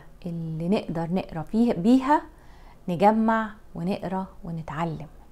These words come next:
وأحط لنفسي خطة.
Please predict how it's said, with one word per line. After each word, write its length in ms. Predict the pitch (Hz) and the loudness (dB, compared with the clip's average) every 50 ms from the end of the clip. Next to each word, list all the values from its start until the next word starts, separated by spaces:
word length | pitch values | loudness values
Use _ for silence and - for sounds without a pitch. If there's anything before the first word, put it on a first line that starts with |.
| - - - - - - - - - - - - - - - - - - | -20 -20 -20 -20 -20 -20 -20 -20 -20 -20 -20 -20 -20 -20 -20 -20 -12 -8
وأحط 800 | 165 170 175 170 165 151 - - - - - 330 349 339 - - | -6 -4 -2 -2 -2 -4 -4 -8 -8 6 6 6 6 6 2 0
لنفسي 600 | 220 196 190 180 196 226 226 - - - - 202 | 2 2 2 2 0 0 -2 -4 -10 -6 -6 -4
خطة. 480 | 180 - - 208 208 208 - - - | -4 -2 -4 -4 -4 -4 -8 -8 -8